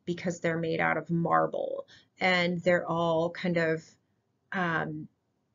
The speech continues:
in this ru-, like, ruined state. But I want you to remember a lot of what I'm asking you guys to do in this art history class is try to understand the context. These would have been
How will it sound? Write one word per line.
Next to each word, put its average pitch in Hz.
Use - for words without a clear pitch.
in 214
this 196
ru-, 185
like, 202
ruined 196
state. -
But 180
I 208
want 277
you 302
to 269
remember 196
a 185
lot 196
of 202
what 190
I'm 175
asking 175
you 170
guys 165
to 175
do 202
in 185
this 170
art 160
history 165
class 160
is 170
try 175
to 170
understand 170
the 175
context. -
These 247
would 233
have 190
been 180